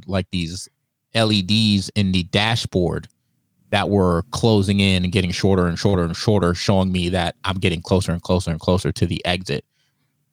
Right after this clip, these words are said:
That, that's, that was, you know, that wasn't on the screen where CarPlay was. That was in the dashboard behind the steering wheel.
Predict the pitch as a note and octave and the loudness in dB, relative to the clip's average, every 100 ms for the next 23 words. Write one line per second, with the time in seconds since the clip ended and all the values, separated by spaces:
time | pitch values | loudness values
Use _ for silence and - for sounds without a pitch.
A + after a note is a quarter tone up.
0 | _ _ _ A2+ A#2+ A2 A#2 A#2+ - _ | _ _ _ -2 -2 0 0 0 -6 _
1 | - C3 B2 A2+ F#2 - _ - A2 F#2+ | -2 0 2 0 -2 -12 _ -4 -2 2
2 | A#2+ C3+ A#2 G2 A2+ G#2 - - G#2+ A2+ | 4 4 2 0 0 0 -2 -2 -2 0
3 | G2 F#2 F#2+ G2+ F2+ F2 D#2+ - _ _ | -2 -2 0 2 2 0 -2 -6 _ _
4 | - A#2+ D#3 A2+ F#2 E2 E2+ F2 G#2+ G2 | -2 0 2 2 2 0 0 0 0 0
5 | - - A2+ F#2 - G2+ G#2 - E2+ - | -4 -4 -2 -2 -2 -2 -2 -6 -8 -10
6 | - _ _ _ G#2 F#2+ D#2 - G#2+ F2 | -14 _ _ _ -4 -4 -4 -4 -4 -4
7 | D#2 - | -8 -16